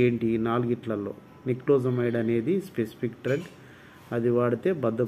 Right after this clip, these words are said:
పురుగులన్నీ నివారించబడతాయి. అజోలాలో మాంసకృత్తులు ఎంత శాతం ఉంటాయి? ప్రోటీన్స్ అజోలాలో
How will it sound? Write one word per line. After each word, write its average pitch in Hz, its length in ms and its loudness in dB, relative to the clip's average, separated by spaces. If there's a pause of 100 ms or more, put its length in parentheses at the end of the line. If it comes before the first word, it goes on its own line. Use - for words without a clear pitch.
పురుగులన్నీ 117 560 -2 (420)
నివారించబడతాయి. 113 920 -2 (1120)
అజోలాలో 151 640 8 (480)
మాంసకృత్తులు 139 800 0 (300)
ఎంత 120 140 0 (120)
శాతం 127 280 0 (100)
ఉంటాయి? 98 240 -6 (800)
ప్రోటీన్స్ 131 460 2 (360)
అజోలాలో 110 500 -2